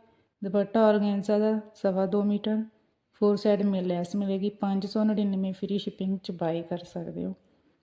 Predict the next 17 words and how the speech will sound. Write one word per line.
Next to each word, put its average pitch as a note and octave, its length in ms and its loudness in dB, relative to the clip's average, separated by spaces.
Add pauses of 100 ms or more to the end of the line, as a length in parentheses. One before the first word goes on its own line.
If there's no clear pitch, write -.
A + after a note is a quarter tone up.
(680)
ਸਕਰੀਨਸ਼ਾਟ G#3 540 2
ਸੈਂਡ A3 220 0
ਕਰਕੇ G3 420 0
ਇਹ F#3 60 2
ਆਰਡਰ F#3 260 0
ਵੀ G#3+ 160 -2
ਕਰ G#3 180 0
ਸਕਦੇ F#3+ 460 -4
ਹੋ। G#3+ 140 -2 (840)
ਨੈਕਸਟ, G3 500 -4 (680)
ਇਹ A3 120 2
ਵਾਲੇ A3 200 4
ਸੂਟਾਂ G#3 280 0
'ਤੇ G3+ 120 2
ਵੀ G3 120 0
ਆਫਰ F#3+ 360 0
ਆ। G#3+ 140 2